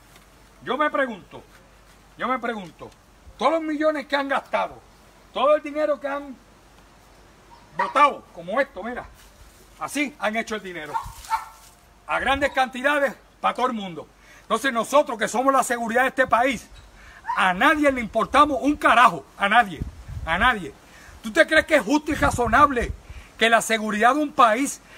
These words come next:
la salud del país, la educación del país esté por el piso? ¿Qué país se puede llamar país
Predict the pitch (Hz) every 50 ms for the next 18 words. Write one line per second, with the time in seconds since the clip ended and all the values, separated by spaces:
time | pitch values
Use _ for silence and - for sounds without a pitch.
0 | - - - 202 220 208 - - 214 208 190 196 277 339 330 269 269 254 220 -
1 | - 208 202 208 240 240 - - - - - - - 185 196 202 208 220 190 -
2 | 220 175 - - 277 311 320 311 302 269 - - 247 220 226 262 294 247 - -
3 | - - 202 196 - - 247 262 269 302 294 294 269 - - 339 330 - - 156
4 | - - - - - - - - - - 262 277 277 320 320 294 311 339 - -
5 | 269 - 277 269 277 294 285 285 269 277 277 269 - - - - 277 226 - -
6 | - - 302 339 320 - - - - - -